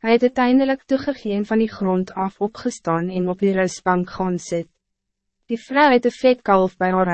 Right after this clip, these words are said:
huis gehad. Sy het dit geslag, deeg geknie en ongesierde brood gebak. Dit het sy vir Saul en sy manne voorgesit en hulle het geëet.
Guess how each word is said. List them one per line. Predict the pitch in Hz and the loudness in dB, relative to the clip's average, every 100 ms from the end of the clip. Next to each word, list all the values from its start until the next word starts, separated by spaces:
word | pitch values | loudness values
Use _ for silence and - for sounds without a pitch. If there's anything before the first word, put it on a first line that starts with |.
| 175 | -2
huis | 175 | -4
gehad. | - 185 170 175 175 _ _ _ _ | -8 -6 -4 -6 -10 _ _ _ _
Sy | - 247 | 0 0
het | 247 | 4
dit | 240 220 | 2 0
geslag, | 233 233 226 202 196 - _ _ _ - | -4 -4 0 0 0 -6 _ _ _ -2
deeg | 190 - | -2 -2
geknie | 220 - 220 226 214 | -8 0 2 4 2
en | 214 | 2
ongesierde | 214 220 254 - 185 180 175 | 2 0 -4 -4 -4 -2 -2
brood | 165 165 165 | -2 -2 -4
gebak. | - 175 170 175 _ _ _ _ - | -4 -2 -2 -4 _ _ _ _ -6
Dit | 226 | 0
het | 233 - | 0 2
sy | 247 | -2
vir | 233 240 | 0 -4
Saul | - 233 220 208 | 0 2 2 2
en | 214 | -2
sy | 214 214 | 0 0
manne | 202 214 240 | 2 2 0
voorgesit | - 220 208 - 185 175 170 - | 2 2 2 -6 -10 -8 -8 -4
en | 180 | -2
hulle | 175 175 | 0 0
het | 170 - | -2 -4
geëet. | 196 180 170 | -2 -2 -4